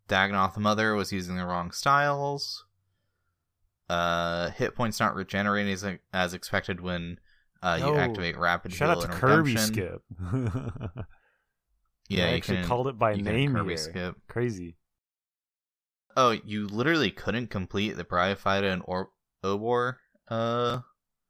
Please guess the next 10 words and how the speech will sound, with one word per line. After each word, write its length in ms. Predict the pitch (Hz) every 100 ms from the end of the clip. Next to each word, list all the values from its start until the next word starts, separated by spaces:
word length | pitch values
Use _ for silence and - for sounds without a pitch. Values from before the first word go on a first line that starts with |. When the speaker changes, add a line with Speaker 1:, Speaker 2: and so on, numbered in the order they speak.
| _ _ _ _ _ _ _ _ -
Speaker 1:
combat 340 | 127 131 135
achievements, 400 | 135 143 147 143
apparently, 560 | 98 113 143 123 107 -
and 380 | 90 98 101 95
the 260 | 92 90 - _ _ -
Corrupt 300 | - 98 -
and 120 | 92
Regular 320 | 87 92 90
Gauntlet. 540 | 87 85 87 92 90 92 - _ _ _ _ _ _ _ _ _ _ _ _ _ -
Um, 560 | 87 85 82 82 82